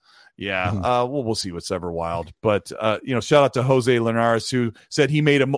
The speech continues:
Speaker 1: multiple accounts to hit the like button so that he wouldn't have to hear about Halo. If anybody's wondering what's going on with Halo, they're very far behind in their content. They're having lots of internal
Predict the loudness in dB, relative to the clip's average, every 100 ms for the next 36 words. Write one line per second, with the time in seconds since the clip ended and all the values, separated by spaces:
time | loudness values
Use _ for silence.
0 | 0 0 2 0 2 0 0 2 0 0
1 | 2 2 2 2 0 0 -6 -8 -18 -6
2 | 2 2 4 4 6 4 2 2 -2 0
3 | 2 2 0 0 2 4 4 2 -4 -10
4 | 0 2 4 2 2 0 0 -2 0 0
5 | 2 0 -2 0 2 4 4 4 -2 _
6 | _ _ 2 4 4 4 4 4 2 2
7 | 2 2 0 0 0 -2 -6 -10 -8 -6
8 | -6 0 0 2 0 -2 -2 -8 -20 _
9 | -8 -4 -4 -6 -6 -8 -8 -6 0 0
10 | 0 0 -2 -4 -12 -12 -6 0 2 0